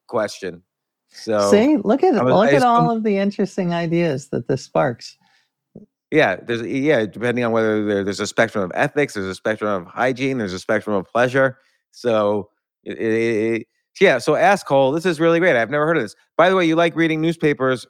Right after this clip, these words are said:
Speaker 1: you know, old newspapers. Have you ever been to newspapers dot com?
Speaker 2: Oh yeah, no, I'm a subscriber. I
Speaker 1: Yeah,
Speaker 2: love
Speaker 1: me
Speaker 2: it.
Speaker 1: too. That, I like reading old newspapers too, and you could find the craziest things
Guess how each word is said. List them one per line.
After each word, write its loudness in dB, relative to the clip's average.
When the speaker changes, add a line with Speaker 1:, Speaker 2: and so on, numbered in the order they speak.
Speaker 1:
you -4
know, 2
old 0
newspapers. -4
Have -4
you 6
ever 0
been -2
to -6
newspapers -2
dot 0
com? -2
Speaker 2:
Oh 4
yeah, 4
no, 2
I'm 0
a 0
subscriber. -2
I 0
Speaker 1:
Yeah, 0
Speaker 2:
love 2
Speaker 1:
me 4
Speaker 2:
it. -4
Speaker 1:
too. 2
That, 2
I 0
like -2
reading -2
old 0
newspapers -2
too, 2
and -4
you -4
could -2
find -2
the -6
craziest -2
things -4